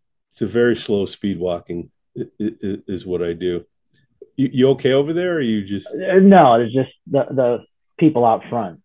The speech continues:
Speaker 2: that are
Speaker 1: Oh, are they?
Speaker 2: handing by, they're waving into the
Speaker 1: Tell them,
Speaker 2: fishbowl.
Speaker 1: tell them, so tell them to come on in. All right, so I don't know if you're ready for one of your stories, but I do have another one,
Speaker 2: Go.
Speaker 1: uh, for you.
Speaker 2: You're, you're the man.
Speaker 1: So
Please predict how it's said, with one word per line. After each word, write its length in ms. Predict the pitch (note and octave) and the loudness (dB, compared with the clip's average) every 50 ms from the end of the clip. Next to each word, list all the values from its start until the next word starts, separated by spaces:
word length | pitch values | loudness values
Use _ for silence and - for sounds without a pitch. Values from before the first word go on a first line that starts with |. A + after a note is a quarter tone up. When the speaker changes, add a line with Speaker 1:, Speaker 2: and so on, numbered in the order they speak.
| _ - | _ -6
Speaker 2:
that 160 | A#2+ A2+ G#2+ | -6 -4 -4
are 140 | G2+ G#2 G#2+ | -4 -2 -2
Speaker 1:
Oh, 280 | C#3 B2+ G2 E2+ D#2+ F2 | 0 0 0 -2 -2 -2
are 140 | F#2+ G2+ | -2 0
they? 220 | A2+ C3 C#3 C#3 - | 0 0 -2 -4 -6
Speaker 2:
handing 340 | - - C#3+ C3 C3 B2+ A#2 | -4 -2 0 2 2 2 2
by, 220 | G#2+ A#2+ A2+ A#2 | 4 4 4 4
they're 140 | A2+ A2 G#2+ | 4 2 0
waving 360 | G2+ G#2+ G#2 G#2+ G#2 G#2 G#2+ G#2+ | 0 0 -2 -2 -2 -4 -6 -6
into 220 | G#2 G#2+ G#2+ A2+ | -8 -8 -8 -8
the 260 | F#2 G2+ G2+ G2+ F#2+ - _ _ _ _ _ _ _ _ _ _ _ _ _ | -8 -6 -8 -8 -10 -14 _ _ _ _ _ _ _ _ _ _ _ _ _
Speaker 1:
Tell 180 | - G#3 A3+ A#3 | -2 0 2 2
them, 80 | A#3 | 2
Speaker 2:
fishbowl. 200 | A3+ - - G3+ | 2 0 0 0
Speaker 1:
tell 120 | A3 B3 A#3 | 0 0 0
them, 120 | A3+ - - - - - _ | -2 -6 -10 -16 -20 -20 _
so 360 | C#3 - - F3+ F#3 F#3+ F#3 | -16 -8 -4 -4 -2 -2 -4
tell 220 | F3 - - E3+ E3+ | -6 -8 -8 -6 -4
them 180 | E3 E3 E3 | -4 -4 -6
to 60 | - - | -6 -6
come 120 | E3 E3 | -6 -4
on 160 | D#3+ E3 D#3+ | -2 0 0
in. 180 | C#3 G2+ D#2+ - - - - - _ _ _ _ _ | 0 0 -2 -4 -10 -20 -20 -20 _ _ _ _ _
All 80 | - E3 | 4 4
right, 260 | E3+ D#3+ D3+ D3 C#3+ - _ | 6 6 6 4 2 0 _
so 440 | - - F#3 E3+ E3+ E3 D#3+ - - _ _ _ _ _ _ _ _ _ _ _ _ _ _ _ _ - | -2 2 4 6 6 6 4 2 -2 _ _ _ _ _ _ _ _ _ _ _ _ _ _ _ _ -4
I 60 | D3+ | -2
don't 80 | F3+ G3 | 2 2
know 60 | F3+ | 2
if 120 | D#3+ - F#3+ | 2 2 0
you're 120 | G#3 A3 | 0 2
ready 240 | G#3 G#3 G3 F3+ - | 2 2 2 0 -2
for 160 | - E3+ E3 | -4 -4 -2
one 160 | D#3+ E3 D3+ | -2 -2 -2
of 60 | D3+ | -2
your 180 | C#3+ D#3+ F#3+ F#3+ | -2 -2 -2 -2
stories, 520 | F3+ - - - D#3+ D3 C#3 C3+ B2+ A#2+ | -4 -8 -8 -6 -4 -4 -4 -4 -6 -6
but 120 | - C3+ C3 | -6 -6 -6
I 60 | C3+ | -6
do 160 | C#3 E3 D3+ C3+ | -6 -6 -4 -2
have 180 | C#3 B2+ A2 | -2 -2 -4
another 400 | A2+ A2+ A2+ C3 C#3+ C3 B2 G#2 | -6 -6 -6 -4 -4 -4 -4 -6
one, 320 | F#2 F2+ E2+ E2 E2 F2 _ _ _ _ _ _ _ - | -8 -10 -12 -16 -18 -20 _ _ _ _ _ _ _ 2
Speaker 2:
Go. 60 | D3+ F3 A3+ - - C#3 | 4 4 4 2 0 -4
Speaker 1:
uh, 60 | - _ _ _ _ _ _ _ - | -10 _ _ _ _ _ _ _ -4
for 180 | A2 G2 F#2+ | -2 0 0
you. 140 | F#2 F#2 F#2+ - - | 0 -2 -2 -2 0
Speaker 2:
You're, 160 | C#3+ D3+ - - | 0 0 0 0
you're 200 | - C#3 D#3 F#3+ | 2 2 2 4
the 80 | G3 D3+ | 4 2
man. 400 | C#3 D#3 G3+ - A#2 - - _ _ _ _ _ _ _ _ _ | 0 0 -2 -2 -4 -8 -12 _ _ _ _ _ _ _ _ _
Speaker 1:
So 580 | - - E3+ E3 D#3+ D#3 D#3 D#3 - - - | -4 0 2 4 6 6 4 4 2 0 -6